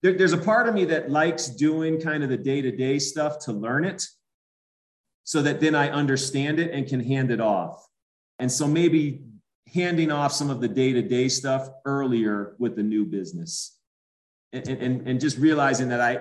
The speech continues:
I had gone through it. Like, I, I know how it works. I, I don't need to necessarily experience it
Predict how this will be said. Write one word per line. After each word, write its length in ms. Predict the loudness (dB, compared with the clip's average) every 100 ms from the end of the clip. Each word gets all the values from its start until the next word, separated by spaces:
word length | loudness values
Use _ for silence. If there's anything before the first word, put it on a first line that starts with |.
| -2
I 60 | 0
had 260 | 0 0
gone 260 | -2 0 -2
through 300 | 0 2 2
it. 100 | 0
Like, 220 | -4 -6
I, 120 | -6 -2
I 80 | -2
know 240 | 0 2
how 300 | 2 2 0
it 100 | -2
works. 480 | -6 -10 -8 -8 -8 -6
I, 180 | -4
I 20 | -2
don't 260 | -2 -2
need 200 | -2 0
to 60 | -2
necessarily 680 | -4 -4 -4 -4 -4 -2 -4
experience 800 | -4 -6 -4 -2 -2 -4 -4 -4
it 260 | -6 -8